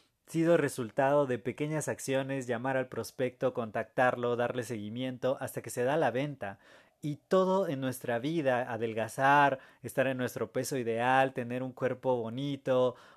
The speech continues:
o, o que tu piel esté bien cuidada, ha sido resultado de pequeñas acciones que vamos dando, de pequeños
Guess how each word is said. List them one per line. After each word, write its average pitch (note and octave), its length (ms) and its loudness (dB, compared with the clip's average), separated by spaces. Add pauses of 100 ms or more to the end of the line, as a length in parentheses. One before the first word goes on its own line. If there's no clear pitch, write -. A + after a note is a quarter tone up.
(140)
o, A#2+ 540 0
o B2+ 200 -2
que B2+ 120 -2
tu A2 160 -8
piel C3+ 420 0
esté C3 240 -4
bien B2+ 200 -6
cuidada, B2+ 580 -2
ha C#3+ 100 -2
sido G3 240 -2
resultado D3+ 640 0
de D3 120 0
pequeñas E3+ 600 -6
acciones C#3+ 520 -6
que C3+ 140 -6
vamos C#3 380 -4
dando, D#3 300 -2
de B2 120 -2
pequeños F#3 800 -4